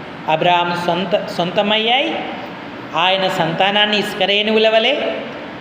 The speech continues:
ఆకాశ నక్షత్రాల వలె దేవుడు చేశాడు. అబ్రహాము పేరు భూమి మీద శాశ్వతంగా దేవుడు స్థిరపరిచాడు. ఎంత ధన్యత!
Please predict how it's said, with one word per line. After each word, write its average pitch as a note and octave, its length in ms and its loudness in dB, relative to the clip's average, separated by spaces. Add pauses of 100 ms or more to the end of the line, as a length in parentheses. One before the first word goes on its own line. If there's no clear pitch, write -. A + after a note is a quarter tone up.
(140)
ఆకాశ G#3+ 480 2
నక్షత్రాల A3+ 720 2
వలె A#3 180 4
దేవుడు A3+ 320 2
చేశాడు. F#3 680 0 (840)
అబ్రహాము E3+ 840 4
పేరు F#3+ 380 0
భూమి E3+ 200 2
మీద D3 480 2 (520)
శాశ్వతంగా F3 880 2
దేవుడు C#3 300 0
స్థిరపరిచాడు. C3 720 -6
ఎంత C#3+ 280 -4
ధన్యత! F3 480 2